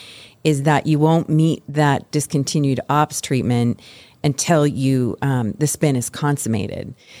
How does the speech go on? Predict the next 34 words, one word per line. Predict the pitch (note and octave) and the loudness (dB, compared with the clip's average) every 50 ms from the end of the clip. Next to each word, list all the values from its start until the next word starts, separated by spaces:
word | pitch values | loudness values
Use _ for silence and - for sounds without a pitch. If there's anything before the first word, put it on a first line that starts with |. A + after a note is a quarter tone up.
| - - _ | -20 -18 _
So | - - E3 | -2 0 2
now, | D#3 D#3+ D#3+ F3 F3+ F3+ F3 E3+ D#3+ D3+ - - | 2 2 4 4 4 4 4 4 2 2 0 0
having | - - D#3+ D#3+ D3+ C#3+ | -2 -2 0 0 0 0
just | C#3+ D#3 C#3 - - - - | 0 0 -2 -2 -8 -10 -4
managed | - E3 E3 E3+ F3 F3 E3+ - - | 0 2 2 4 4 2 0 0 0
to | D3 C3+ | -2 -2
carve | - - - D#3 D#3 D#3+ | -2 -2 0 0 2 2
out, | D3+ D3 D3 C#3 D3 C#3 - - - - | 2 2 2 2 2 0 -2 -4 -8 -6
having | C#3 D3+ D3+ D3+ C#3+ D3 | -6 -4 -2 -2 -2 0
managed | D3 D3 D3 D3+ D3+ C#3+ - | 2 2 2 2 0 0 -2
to | D3+ C#3 C#3 | -2 -4 -4
create | _ - - C#3+ C#3+ C#3 - - | _ -6 -4 -2 0 0 0 0
historical | E3+ C#3+ - D3+ C#3+ C#3 - C3+ | -2 -2 0 -2 -2 0 -2 -4
financial | B2+ - C#3+ C3+ C3+ C3+ B2 - - - | -4 -4 -2 -2 -2 -2 -2 -4 -6 -4
statements | - C#3 - - C#3+ C#3+ | -4 -2 -2 -2 -4 -4
and | D3+ C#3+ C#3+ | -2 -2 0
do | D3 D3+ | 0 2
all | C#3+ C#3 C#3 | 2 2 2
of | C#3 C3+ | 2 2
that, | D3+ D#3 D3+ C#3 - - - - - - _ | 2 2 2 0 -2 -8 -20 -20 -20 -8 _
now | - E3+ E3 E3+ | 2 2 4 4
you | F3+ E3+ E3 | 4 4 2
need | D#3+ D3 C3+ - | 2 2 0 0
to | C#3+ | 0
go | D3+ D3 | 0 2
back | C3+ C#3 C#3 C#3 B2+ C3 - - | 2 2 2 2 2 0 -2 -4
again | - D3 D3 F3 F3+ F3 D#3 C#3 C3+ C#3 C3 | -4 -2 0 2 2 2 2 2 2 0 -2
and | - - C#3+ C3+ | -2 -4 -4 -2
take | - D3+ C3+ - | -2 -2 -2 -2
a | C3+ | 0
look | C3 C3+ C3 C3 - | 0 0 0 -2 -2
at | G#2 - | -6 -6
discontinued | - C3+ - - C#3+ C3+ B2 - C3+ B2+ B2 A#2 - | -6 -6 -4 -2 -2 -2 0 0 0 0 -2 -2 -2
operations. | - A#2+ A#2+ - B2 A#2+ C3 C#3 C#3+ C#3+ - - A2+ A2+ G#2+ A2 A#2 C3 C#3+ - - | -4 -4 -4 -2 -2 0 0 2 0 0 0 -2 -2 -2 -2 -2 -2 -4 -6 -8 -12